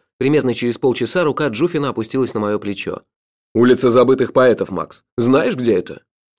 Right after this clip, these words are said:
"Впервые слышу, а что, есть и такая?" "Ты не рассуждаешь, Мина Рычаг. Поезжай в сторону Иофаха, это в той стороне. Маленький такой переулочек, я тебе покажу, куда повернуть".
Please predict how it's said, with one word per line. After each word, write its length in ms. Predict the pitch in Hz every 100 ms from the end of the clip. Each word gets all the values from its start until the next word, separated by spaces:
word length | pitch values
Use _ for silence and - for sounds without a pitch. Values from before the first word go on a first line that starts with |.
| _
"Впервые 380 | - 110 131 165
слышу, 340 | 120 127 107
а 80 | 104
что, 220 | - 127
есть 260 | 101 110 110
и 40 |
такая?" 480 | 123 - 202 101 - _ _ _ -
"Ты 160 | 131
не 120 | 127
рассуждаешь, 600 | 120 113 123 107 101 110 107
Мина 200 | 123 104
Рычаг. 440 | 101 87 67 _ _ _
Поезжай 360 | 143 175 180 175
в 40 |
сторону 340 | - 170 143 139
Иофаха, 440 | 135 - 151 113
это 160 | 110 117
в 60 |
той 140 | - 131
стороне. 400 | - 127 147 - _ _ -
Маленький 480 | 117 165 196 175 147
такой 240 | 135 135
переулочек, 560 | 135 143 117 95 98 101
я 120 | 151
тебе 200 | 147 151
покажу, 320 | 143 147 160
куда 180 | 123 120
повернуть". 540 | 117 123 113 92 -